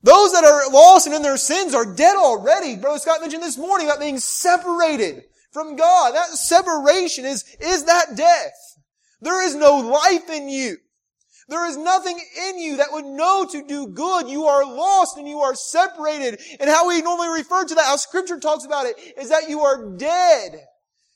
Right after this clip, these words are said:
in your trespasses and in your sins. You are dead as a result of the things that you have done that have caused you to be separated from God. It is your sins,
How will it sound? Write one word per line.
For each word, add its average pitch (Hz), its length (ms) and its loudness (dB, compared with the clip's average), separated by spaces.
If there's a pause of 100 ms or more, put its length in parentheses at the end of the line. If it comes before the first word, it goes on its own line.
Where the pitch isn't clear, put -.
(260)
in 214 120 -18
your 214 160 -12
trespasses 262 1120 -6 (520)
and 120 140 -20
in 190 100 -10
your 196 120 -10
sins. - 640 -18 (1040)
You 226 200 -14
are 226 120 -8
dead 160 440 -8
as 143 160 -12
a 147 40 -20
result 160 460 -10
of 165 60 -20
the 156 100 -20
things 190 340 -20
that - 160 -20
you 185 120 -20
have 160 200 -20
done 139 160 -18 (680)
that 147 80 -12
have 147 140 -16
caused 208 500 -10
you 170 160 -20
to 156 120 -20
be 139 120 -20
separated 165 560 -14
from 147 200 -20
God. 131 280 -14
It 208 80 -12
is 170 180 -8
your 175 160 -10
sins, - 880 -16